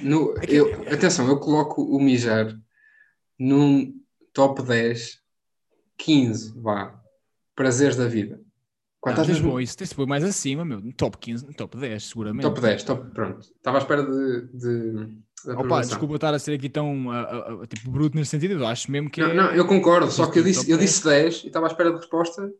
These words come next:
Speaker 1: atirei para o quinze para não parecer tão mal. Mas depois
Speaker 2: Ok.
Speaker 1: tu, tu confirmaste, tipo, ok, posso dizer. Pá, é top dez prazer da vida quando estás mesmo ali à rasquinha. Pá,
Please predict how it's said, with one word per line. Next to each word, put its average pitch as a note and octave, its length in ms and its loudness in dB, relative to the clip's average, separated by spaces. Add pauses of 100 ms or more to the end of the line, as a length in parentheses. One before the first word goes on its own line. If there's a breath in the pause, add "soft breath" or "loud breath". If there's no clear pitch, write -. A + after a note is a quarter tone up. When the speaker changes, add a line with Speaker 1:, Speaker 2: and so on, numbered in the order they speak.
(140)
Speaker 1:
atirei D#3+ 240 2
para E3 140 2
o D#3 80 0
quinze E3+ 260 4
para E3 120 -4
não E3+ 80 2
parecer E3 240 -2
tão D#3 160 2
mal. A2 280 -4 (460 soft breath)
Mas A#2+ 140 -4
depois C3+ 200 2
Speaker 2:
Ok. A2+ 80 -4
Speaker 1:
tu, C3+ 120 -2
tu - 140 -12
confirmaste, C#3+ 560 -2
tipo, - 120 -6
ok, A#2 260 -2
posso B2 240 -8
dizer. A#2+ 340 -6 (680 soft breath)
Pá, C3 200 0
é D3 80 2
top E3+ 300 0
dez D#3+ 160 2
prazer D3 300 0
da C#3+ 100 2
vida D3 220 2
quando D3 160 -6
estás C#3 160 -6
mesmo C#3 200 -4
ali C#3+ 160 0
à C3+ 60 -2
rasquinha. B2 580 -6 (580)
Pá, B2 400 0